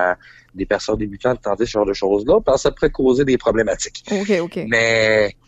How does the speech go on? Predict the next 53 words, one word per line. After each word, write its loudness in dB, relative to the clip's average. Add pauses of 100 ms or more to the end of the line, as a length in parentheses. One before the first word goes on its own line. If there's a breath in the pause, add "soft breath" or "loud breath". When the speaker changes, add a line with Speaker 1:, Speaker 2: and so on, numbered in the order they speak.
(220)
Speaker 1:
euh, 4
ça, -4
je -4
l'ai -4
fait -2
quatre -2
fois -4
en -4
carrière 0
et -4
je -20
l'ai -12
moi-même -8
porté -6
pendant -8 (160)
un -8
an -6
et -12
demi. -16 (180)
Speaker 2:
OK. 0 (220)
Mais 0
quand 2
tu -10
te 2
Speaker 1:
Et, 4
Speaker 2:
l'es 4
Speaker 1:
euh, 2
Speaker 2:
fait 2
faire, 0
as-tu 0
la 4
chienne -2 (180)
ou, 4
euh, 6
t'étais 0
Speaker 1:
ah, 2
c'est, -2
Speaker 2:
complète ? 2
Speaker 1:
ben, 0
c'est, 2
c'est -2
moi -2
qui -14
me -4
l'ai -2
fait. -12 (180)
Speaker 2:
OK, 2
tu 6
te -2
l'es 4
fait -2
toi-même. 2
Wow. 2